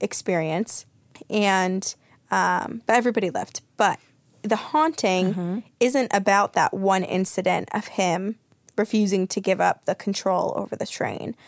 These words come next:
Speaker 1: but rather it's about how much Mayor George McClellan loved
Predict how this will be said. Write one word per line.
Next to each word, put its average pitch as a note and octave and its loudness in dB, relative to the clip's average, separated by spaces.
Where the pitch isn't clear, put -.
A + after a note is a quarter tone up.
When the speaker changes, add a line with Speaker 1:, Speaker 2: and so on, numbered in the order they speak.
Speaker 1:
but G#3+ 2
rather G#3 4
it's - -2
about G3 2
how G#3 0
much G3+ -2
Mayor F#3 0
George F3+ 0
McClellan F#3 -2
loved G3 0